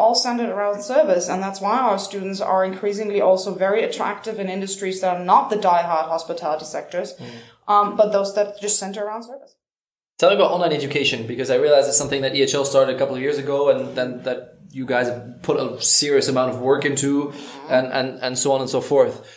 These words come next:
Speaker 2: Um,
Speaker 1: We are training to be also a movie star.
Speaker 2: There we go,
Speaker 1: There's
Speaker 2: exactly.
Speaker 1: a
Speaker 2: And
Speaker 1: second
Speaker 2: I've,
Speaker 1: possible venue for
Speaker 2: I've,
Speaker 1: my
Speaker 2: I've
Speaker 1: career.
Speaker 2: heard good things about your appearances, um, in front of the camera, Nicole, so we,
Speaker 1: <laughs>
Speaker 2: um, we'll make sure to add,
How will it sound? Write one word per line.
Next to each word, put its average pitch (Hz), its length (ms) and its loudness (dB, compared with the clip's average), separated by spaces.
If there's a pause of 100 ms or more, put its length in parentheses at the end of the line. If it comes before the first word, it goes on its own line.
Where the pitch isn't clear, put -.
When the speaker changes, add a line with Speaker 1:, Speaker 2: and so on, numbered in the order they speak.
(120)
Speaker 2:
Um, 139 380 0
Speaker 1:
We 139 60 2
are 135 100 0
training 202 520 -8
to 185 120 -14
be 175 280 -10
also 175 500 -4
a 160 80 -8
movie 180 280 -14
star. - 420 -16
Speaker 2:
There 131 200 -2
we 143 100 -2
go, 123 200 2
Speaker 1:
There's 151 100 -2
Speaker 2:
exactly. 135 300 2
Speaker 1:
a 139 160 0
Speaker 2:
And 135 100 4
Speaker 1:
second - 260 2
Speaker 2:
I've, 139 240 2
Speaker 1:
possible 214 500 0
venue 220 300 -4
for - 180 -6
Speaker 2:
I've, - 300 4
Speaker 1:
my 147 140 6
Speaker 2:
I've 143 100 2
Speaker 1:
career. 175 160 4
Speaker 2:
heard 180 100 0
good 170 160 2
things 160 220 -2
about 139 240 2
your 135 160 0
appearances, 147 760 -2
um, - 360 2
in - 40 -4
front - 220 4
of - 180 0
the 135 100 -6
camera, 156 320 2
Nicole, 127 280 2
so 127 140 -2
we, 131 140 -4
Speaker 1:
<laughs> - 480 0
Speaker 2:
um, 127 300 4
we'll 143 140 2
make 165 180 4
sure 170 200 4
to 160 200 2
add, 147 280 4